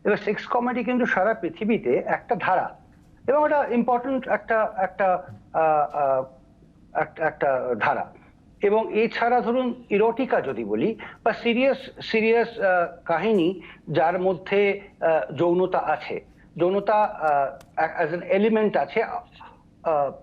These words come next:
ইন্ট্রিনসিক, ইন্ট্রিনসিক ভাবেই আসছে, সেইগুলো, সেই গল্পগুলো আগে হয়তো অনেক রাগঢাক করে বলা হতো। তো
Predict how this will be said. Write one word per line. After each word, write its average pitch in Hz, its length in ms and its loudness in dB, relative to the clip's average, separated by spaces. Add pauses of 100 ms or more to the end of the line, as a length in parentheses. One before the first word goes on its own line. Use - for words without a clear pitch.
(380)
ইন্ট্রিনসিক, 254 640 2 (140)
ইন্ট্রিনসিক 247 540 2
ভাবেই 208 300 2
আসছে, - 520 -6 (280)
সেইগুলো, 247 580 2
সেই 262 220 0
গল্পগুলো 226 640 2
আগে 233 240 2
হয়তো 233 260 2
অনেক 240 240 0
রাগঢাক 202 400 -2
করে 220 140 -2
বলা 202 240 2
হতো। 151 380 -2 (440)
তো 185 400 2